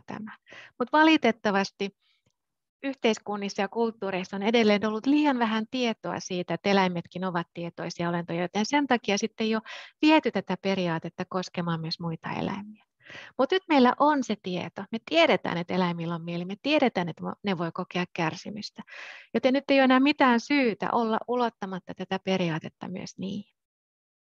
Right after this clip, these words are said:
Ja laji ei ole tässä kohtaa minkälainen peruste jättää eläimiä moraalin ulkopuolelle, koska se on biologinen tekijä, eikä biologiset tekijät määritä olennon arvoa, vaikkapa biologinen ihonväri.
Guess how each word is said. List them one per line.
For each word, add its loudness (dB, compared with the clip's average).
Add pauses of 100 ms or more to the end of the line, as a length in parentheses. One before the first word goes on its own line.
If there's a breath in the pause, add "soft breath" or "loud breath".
(1040 loud breath)
Ja 6
laji 6
ei 4
ole 2
tässä 2
kohtaa -4
minkälainen -2
peruste -2
jättää 0
eläimiä -2
moraalin -6
ulkopuolelle, -4
koska -6
se -2
on -2
biologinen 2
tekijä, -2
eikä -4 (400 loud breath)
biologiset 2
tekijät -2
määritä -2
olennon -2
arvoa, -4 (480 loud breath)
vaikkapa 0 (500)
biologinen 0
ihonväri. -2